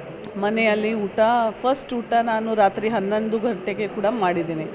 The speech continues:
ಆ ಥರ ಸಂದರ್ಭ ಕೂಡ ಸಾಕಷ್ಟು ಬಾರಿ ಬಂದಿದೆ. So ಒಂದು cup tea ಮೇಲೆ ಪೂರ್ತಿ ದಿನ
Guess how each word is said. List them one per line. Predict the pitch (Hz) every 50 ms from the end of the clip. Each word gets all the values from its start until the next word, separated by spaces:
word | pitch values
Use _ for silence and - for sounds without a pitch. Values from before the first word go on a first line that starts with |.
| - - - - - - - - - - - - - -
ಆ | 202 214
ಥರ | 226 226 233 226 220 220
ಸಂದರ್ಭ | - 262 233 208 196 220 220 226 226 262 226 240
ಕೂಡ | 247 220 220 - 226 220 - - - 233
ಸಾಕಷ್ಟು | 233 269 240 247 254 - 302 277 - - - 277 254
ಬಾರಿ | 226 220 214 214
ಬಂದಿದೆ. | 202 208 190 180 180 180 175 175 156 - - - - - - - - - - - - - - - -
So | 240 247
ಒಂದು | 247 247 240 240 233 233 233 233 247 202
cup | 254 247 - - -
tea | 254 240 240
ಮೇಲೆ | 247 233 226 240 247 247
ಪೂರ್ತಿ | - 233 240 247 247 254 254 254 247 - 262 240 202
ದಿನ | 233 220 226